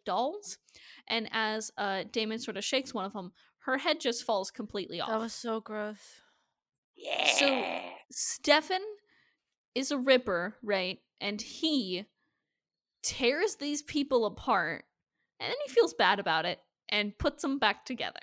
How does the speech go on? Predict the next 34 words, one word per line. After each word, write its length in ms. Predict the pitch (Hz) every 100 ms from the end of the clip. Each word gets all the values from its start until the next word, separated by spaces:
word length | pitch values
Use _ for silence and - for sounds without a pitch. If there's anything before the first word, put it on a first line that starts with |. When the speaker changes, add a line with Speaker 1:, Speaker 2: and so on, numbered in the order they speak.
| 226
Speaker 1:
<laughs> 160 | - -
Speaker 2:
Another 580 | 247 254 254 233 214 208
Speaker 3:
I 100 | 190
Speaker 2:
great 340 | 196 180 180 165
Speaker 3:
mean, 60 |
Speaker 2:
character 600 | 151 294 277 285 - - 427 320 -
<laughs> 40 | 302
moment. 540 | 294 294 285 277 226 - - -
Speaker 1:
It 120 | 403 -
honestly 380 | 320 392 - 539 370
Speaker 3:
he 80 |
Speaker 1:
is. 100 | 622 622
Speaker 3:
pays 280 | 220 226
for 160 | 220 190
his 160 | 190 185
drinks 360 | 202 247 294
and 140 | - -
puts 200 | 196 202
the 100 | 202
bodies 340 | 190 185 190
back 240 | 175 165 -
together. 380 | 165 139 123 139
I 80 | 151
mean, 260 | 151 143 135
what 180 | 170 160
more 140 | 156
could 160 | - 139
you 80 | 131
want 200 | 120 123
from 140 | 123
a 60 | 117
man? 320 | 110 95 - _ - 302 -
Speaker 2:
<laughs> 520 | 359 254 294 - 320
Speaker 1:
Honestly. 640 | 311 554 640 - 208 -